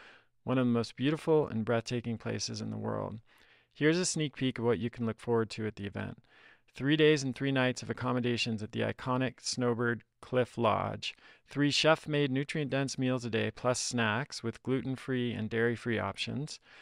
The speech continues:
morning meditation and movement, guided nature hikes and music with new programming still being added, a special keynote with me,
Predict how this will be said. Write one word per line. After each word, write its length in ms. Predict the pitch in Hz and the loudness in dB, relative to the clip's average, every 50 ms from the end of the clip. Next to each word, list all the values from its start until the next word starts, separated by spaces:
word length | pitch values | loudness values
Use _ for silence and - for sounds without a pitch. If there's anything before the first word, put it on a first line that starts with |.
| - - - _ _ _ | -20 -20 -20 _ _ _
morning 300 | 123 131 135 135 131 127 | 2 2 4 4 4 4
meditation 760 | 123 120 123 117 - 139 147 151 - - 180 175 180 175 - - | 4 2 2 0 0 0 0 0 2 0 0 0 -2 -4 -4 -6
and 180 | - 123 123 123 | -4 -2 -2 0
movement, 600 | 131 151 160 147 160 160 151 147 151 143 117 - _ _ - | 2 0 0 0 0 0 0 0 0 -2 -4 -10 _ _ 2
guided 360 | 127 127 135 143 139 143 127 | 4 6 6 6 4 2 0
nature 400 | 131 131 135 135 - - 139 127 | 0 0 0 0 -2 -2 -2 0
hikes 520 | 123 139 131 131 131 131 - - - - - | 2 2 4 4 4 2 0 -6 -10 -10 -10
and 220 | - 123 117 117 120 | -6 -2 0 0 2
music 460 | 131 143 139 113 120 117 - - - | 2 0 2 2 0 0 0 -2 -6
with 160 | 113 - - | -8 -6 -2
new 260 | 123 131 135 117 - - - | -2 -2 0 -2 -4 -8 -2
programming 560 | - 135 131 127 123 120 113 110 110 110 104 | 2 2 2 4 2 0 0 0 -2 -2 -4
still 260 | - - 123 123 123 | -6 -2 -2 -2 0
being 260 | 117 123 120 117 113 | 0 0 0 0 0
added, 420 | 110 104 98 101 104 110 113 113 - - _ - - - - - _ _ - | 0 0 -2 -2 -4 -4 -6 -6 -8 -12 _ -20 -20 -20 -20 -20 _ _ -8
a 80 | 117 | -6
special 400 | - - - 147 147 - 160 143 | -2 4 4 4 4 4 0 -2
keynote 480 | - - 156 156 151 147 139 135 117 - | -4 -4 -2 0 0 2 2 2 0 -2
with 200 | 123 113 - - | -4 -8 -6 -2
me, 460 | 127 123 117 110 107 107 120 127 | -2 0 0 0 -2 -4 -6 -6